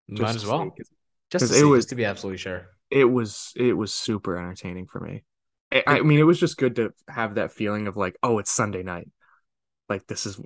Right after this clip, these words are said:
Speaker 2: this is fucking sick."
Speaker 1: Yeah, no, just have that feeling back. I actually, interesting. I was about to bring up, uh, the fact that it's so difficult for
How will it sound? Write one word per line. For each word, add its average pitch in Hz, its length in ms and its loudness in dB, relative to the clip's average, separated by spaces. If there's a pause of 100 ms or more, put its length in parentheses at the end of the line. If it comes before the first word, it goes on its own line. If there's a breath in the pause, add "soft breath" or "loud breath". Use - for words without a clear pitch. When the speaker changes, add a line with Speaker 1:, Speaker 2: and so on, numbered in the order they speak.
Speaker 2:
this 113 200 -2
is 107 100 -6
fucking 107 340 -8
sick." 95 320 -4
Speaker 1:
Yeah, 151 100 10
no, 131 200 6
just 117 120 2
have 131 220 6
that 117 160 4
feeling 113 260 4
back. 117 240 4
I 143 200 4
actually, 127 600 2
interesting. 139 440 -2
I 110 60 2
was 117 100 -2
about 131 300 2
to 131 60 -8
bring 120 200 0
up, 107 200 -2 (140)
uh, 110 220 0
the 101 80 -2
fact 110 320 -2
that 110 240 0
it's 104 200 -2
so 131 640 0 (240)
difficult 123 640 -4 (560)
for 104 800 0